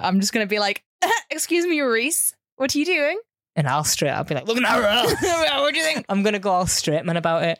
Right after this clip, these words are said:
Speaker 2: So yeah, he, he definitely gives her, gives her a little, you know, a little look-see. But then we get to the police station.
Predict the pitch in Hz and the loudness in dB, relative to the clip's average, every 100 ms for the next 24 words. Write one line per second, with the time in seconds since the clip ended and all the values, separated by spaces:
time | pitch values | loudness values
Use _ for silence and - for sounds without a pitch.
0 | - 190 190 190 160 196 214 - 214 208 | -4 -2 0 2 0 0 -2 -2 -2 -2
1 | 202 185 160 147 151 139 135 180 151 147 | -2 -2 -2 0 0 0 -2 -2 -2 0
2 | 139 139 135 135 135 - 151 143 139 139 | 0 2 0 0 0 -2 0 0 0 0
3 | 139 143 - - - 190 _ _ _ _ | 0 -2 -2 -2 -2 -4 _ _ _ _
4 | _ - 170 180 175 165 151 - 175 180 | _ -8 -4 -2 -2 -4 -4 0 0 0
5 | - 143 - 180 240 | 0 -2 0 0 -2